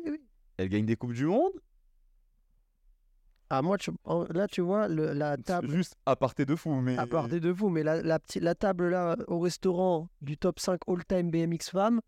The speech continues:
Speaker 1: c'est-à-dire que il y a des pilotes, on citera pas, on en fera une vidéo.
Speaker 2: Moi, personnellement, ouais, ah, t'as vu, on est en train de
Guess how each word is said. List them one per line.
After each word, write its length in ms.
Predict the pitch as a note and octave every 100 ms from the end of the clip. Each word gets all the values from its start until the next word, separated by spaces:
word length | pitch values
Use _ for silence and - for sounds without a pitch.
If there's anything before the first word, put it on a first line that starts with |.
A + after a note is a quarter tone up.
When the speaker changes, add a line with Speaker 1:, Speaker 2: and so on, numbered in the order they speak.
| - _ _
Speaker 1:
c'est-à-dire 340 | - F#3 F3+ F3+
que 320 | F3+ E3+ D3 - - -
il 60 |
y 20 | D3+
a 40 |
des 80 | D3+
pilotes, 300 | - E3 D#3+ _ _
on 60 | C#3
citera 340 | - - C#3+
pas, 140 | C#3 C#3+
on 100 | B2+
en 60 |
fera 140 | A#2+ C3+
une 60 |
vidéo. 340 | C3 C3+ F3 B3+
Speaker 2:
Moi, 160 | C#3+ C3+
personnellement, 460 | A#2+ A#2 A#2 C3
ouais, 160 | - E3+
ah, 180 | - D#3
t'as 160 | - A#3
vu, 80 | C#4+
on 60 |
est 40 | A3+
en 60 |
train 160 | G#3+ A#3+
de 220 | G#3 G#3